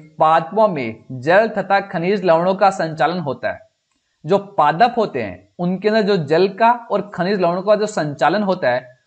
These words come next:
वो किस प्रकार से होता है, किस तरह से होता है? तो वो होता है जाइलम के द्वारा। ऑप्शन नंबर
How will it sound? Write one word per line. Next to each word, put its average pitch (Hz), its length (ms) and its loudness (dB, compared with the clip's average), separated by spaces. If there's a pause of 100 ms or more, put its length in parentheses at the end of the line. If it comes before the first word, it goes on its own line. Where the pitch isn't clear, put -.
(160)
वो 190 100 -2
किस - 260 -8
प्रकार 160 340 2
से 147 120 -4
होता 127 220 0
है, 185 80 4
किस 226 280 -6
तरह 160 160 4
से 139 120 -6
होता 113 240 -6
है? 98 160 -18 (640)
तो 151 60 0
वो 190 140 4
होता 190 200 2
है 214 300 -4 (540)
जाइलम 147 420 0
के 147 140 -4
द्वारा। 98 280 -4 (480)
ऑप्शन 139 340 2
नंबर 170 340 2